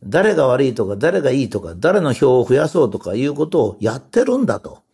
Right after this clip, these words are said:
いうことを知ったわけですね。もちろん知ってますけど、知ったのを確信が出たわけですよ。で、これを日本テレビが時事通信の放送をやめたのは、メディアの多分偉い人がやめたんです。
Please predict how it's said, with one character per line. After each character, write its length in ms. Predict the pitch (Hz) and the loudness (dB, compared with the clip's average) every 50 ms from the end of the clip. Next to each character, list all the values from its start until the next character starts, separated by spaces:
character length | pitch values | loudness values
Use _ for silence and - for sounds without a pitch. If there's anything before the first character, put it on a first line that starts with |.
| _ _ - | _ _ -4
い 100 | 156 185 | -2 -2
う 120 | 214 233 | -2 0
こ 140 | 226 233 220 | 0 0 0
と 140 | 214 233 240 | 2 2 0
を 60 | 180 | 0
知 200 | 139 - - - _ | 0 -2 -10 -20 _
っ 40 | - | -2
た 100 | - 190 | 0 0
わ 100 | 190 170 | 2 2
け 60 | 170 | 0
で 80 | 117 107 | -2 -4
す 160 | - - - | -8 -10 -8
ね。 260 | 127 170 190 190 - _ | -8 -8 -8 -8 -10 _
も 160 | - 180 175 | -6 -4 -4
ち 80 | 170 202 | -4 -2
ろ 100 | 254 247 | 0 0
ん 60 | 226 | 0
知 160 | - - - | 0 -2 -6
っ 40 | - - | -4 -2
て 80 | 226 | -2
ま 200 | 214 208 190 180 | 0 0 0 -2
す 80 | - - | -2 -2
け 60 | 147 | -2
ど、 240 | 120 107 98 98 98 - _ _ | -2 -2 -4 -6 -10 -16 _ _
知 160 | - - - | -20 -20 -8
っ 40 | _ | _
た 120 | - 226 | 0 2
の 220 | 220 214 202 156 117 | 4 4 4 2 2
を 40 | 107 | -2
確 280 | - - 135 - - | -6 -10 -14 -14 -14
信 260 | - - 208 214 214 | -8 -4 -2 0 2
が 140 | 208 208 190 | 2 2 0
出 120 | 165 208 - | 0 -2 -4
た 120 | - 139 | -2 -2
わ 100 | 107 95 | -2 -2
け 60 | 107 | -4
で 100 | 87 82 | -8 -10
す 160 | - - - | -14 -18 -20
よ。 80 | - - - _ _ _ _ _ - | -20 -20 -20 _ _ _ _ _ 0
で、 140 | 185 196 190 | 0 0 0
こ 220 | 196 - - 208 | 0 -2 0 2
れ 100 | 226 240 | 4 4
を 380 | 233 233 226 214 196 214 - _ _ _ _ _ - | 4 4 4 2 0 -4 -10 _ _ _ _ _ -4
日 80 | 151 | 0
本 220 | 180 196 202 202 185 | 0 2 2 2 0
テ 100 | 196 190 | 0 2
レ 100 | 175 156 | 2 2
ビ 160 | 127 135 151 | 0 0 0
が 320 | 135 123 104 95 - - _ _ _ _ _ - | 0 0 0 -2 -6 -12 _ _ _ _ _ -12
時 180 | 113 120 139 147 | -8 -8 -8 -8
事 80 | 156 - | -8 -8
通 200 | - 175 165 151 | -4 -4 -4 -4
信 200 | - 143 117 110 | -2 -2 -2 -2
の 60 | 104 | 0
放 200 | 120 123 123 120 | 2 0 0 0
送 400 | - 120 113 110 113 139 156 135 | 0 -2 -2 0 2 2 2 2
を 60 | 113 | 2
や 140 | 110 120 131 | 2 0 0
め 160 | 156 170 175 | -2 -4 -4
た 200 | 170 - 190 180 | -2 -2 -2 0
の 160 | 151 110 98 | -2 -2 -2
は、 340 | 113 131 135 117 - - - _ _ _ _ _ _ _ - | 0 0 -2 -2 -6 -10 -16 _ _ _ _ _ _ _ -2
メ 160 | 107 135 156 | 0 0 2
デ 100 | 165 196 | 2 2
ィ 80 | 202 | 2
ア 40 | 202 | 2
の 140 | 202 202 190 | 2 2 2
多 120 | 202 202 | 2 2
分 140 | - 147 131 | 2 2 2
偉 200 | 131 143 160 160 | 2 2 2 2
い 40 | 151 | 0
人 100 | - 101 | 0 -2
が 60 | 104 | -4
や 60 | 107 | -4
め 100 | 104 104 | -4 -6
た 120 | 98 104 - | -10 -12 -14
ん 60 | - | -14
で 60 | - | -18
す。 120 | - _ | -20 _